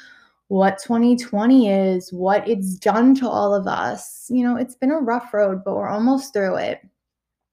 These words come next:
And we all know that when the clock strikes midnight and it turns January first, twenty twenty-one, everything is just magically gonna be different and better because we're gonna manifest that shit.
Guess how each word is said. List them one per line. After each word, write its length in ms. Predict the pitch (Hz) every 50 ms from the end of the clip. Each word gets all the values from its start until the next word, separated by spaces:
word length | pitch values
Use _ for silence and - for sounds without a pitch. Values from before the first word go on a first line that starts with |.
| - -
And 140 | 226 208 202
we 120 | 202 202
all 220 | - 202 208 233 254
know 340 | 254 247 226 196 190 190 190
that 100 | 190 190
when 120 | 196 196
the 80 | 196 190
clock 360 | - - 202 196 220 226 -
strikes 440 | - - 208 202 220 226 - - -
midnight 680 | 202 208 226 214 202 185 180 180 180 180 185 202 - - _ _ _ - - - - _
and 100 | - 202
it 160 | 196 196 190 -
turns 480 | - 220 208 208 208 214 214 202 190
January 420 | - - 185 190 196 214 226 233 226
first, 300 | 226 214 202 196 196 -
twenty 200 | 202 190 196 196
twenty-one, 580 | - 214 214 214 208 196 190 190 190 196 196 - _ _ - _ _ -
everything 420 | 190 196 233 226 233 - 214 214
is 160 | 202 190 175
just 200 | 185 185 185 - -
magically 960 | - 190 185 185 190 190 196 196 196 190 190 190 190 202 196 196 214 202 202
gonna 220 | 196 190 185 190 190
be 160 | 208 202 196
different 460 | 190 - 185 180 - - 185 185 190
and 180 | 190 196 196 190
better 500 | - - - - - - - 226 196 _ _ _ _ _ _ _ - _ _ -
because 220 | 208 208 190 180
we're 120 | 190 202
gonna 160 | 202 220 226 226
manifest 580 | 214 190 185 185 190 190 - - 196 190 -
that 240 | - - - - -
shit. 300 | - - - - - -